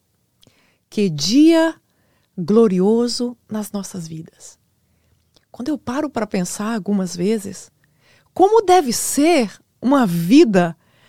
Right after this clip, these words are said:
onde nós não temos sofrimento? Como deve ser uma vida onde nossas lágrimas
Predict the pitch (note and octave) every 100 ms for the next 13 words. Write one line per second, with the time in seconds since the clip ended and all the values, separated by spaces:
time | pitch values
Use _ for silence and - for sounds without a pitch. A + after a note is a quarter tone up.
0 | _ - F#4 F#4 F4+ F#4+ F#4+ F4+ - F4
1 | D#4+ F4 A#4+ - - _ _ _ - -
2 | F4 B4 A#4 B4 A4+ - F4+ C#4+ E3 F#3
3 | G4 F#4 A3 _ _ _ _ _ _ _
4 | _ _ _ _ _ - C#4+ D4+ D#4+ F#4
5 | - D4+ G#3+ G#3+ B3+ D4 G4 F4+ D4+ A3+
6 | E3 - - -